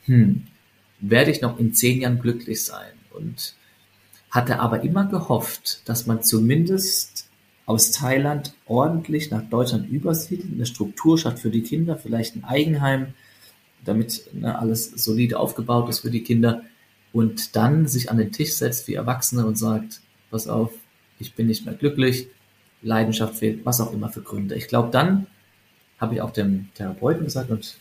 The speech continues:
äh, meiner Frau, hätte sie gesagt, "Komm zurück von Thailand, ähm, im April, aber ich will dir schon mal sagen, lass uns da noch mal reden, wie die Zukunft aussieht.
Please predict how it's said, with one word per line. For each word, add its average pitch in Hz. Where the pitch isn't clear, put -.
äh, 113
meiner 110
Frau, 127
hätte 113
sie 117
gesagt, 120
"Komm 120
zurück 110
von 101
Thailand, -
ähm, 104
im 113
April, 147
aber 107
ich 110
will 117
dir 113
schon 110
mal 104
sagen, 123
lass 117
uns 117
da 110
noch 113
mal 110
reden, 107
wie 107
die 101
Zukunft -
aussieht. -